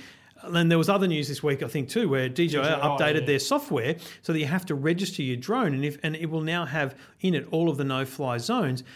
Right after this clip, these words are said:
Speaker 1: Frankly, this is the future. We have to have these no-fly zones and apps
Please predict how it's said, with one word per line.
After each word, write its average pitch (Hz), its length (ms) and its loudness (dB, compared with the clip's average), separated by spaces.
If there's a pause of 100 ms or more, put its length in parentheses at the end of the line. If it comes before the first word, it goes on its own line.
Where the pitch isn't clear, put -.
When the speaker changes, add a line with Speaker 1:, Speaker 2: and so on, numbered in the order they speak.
(120)
Speaker 1:
Frankly, 269 480 0
this 202 200 0
is 196 100 0
the 185 60 -2
future. 127 300 -4
We 143 120 -4
have 202 220 0
to 208 60 -2
have 143 260 -2
these 151 340 -2
no-fly 208 440 -2
zones 160 400 -2
and 139 160 -6
apps 170 400 -4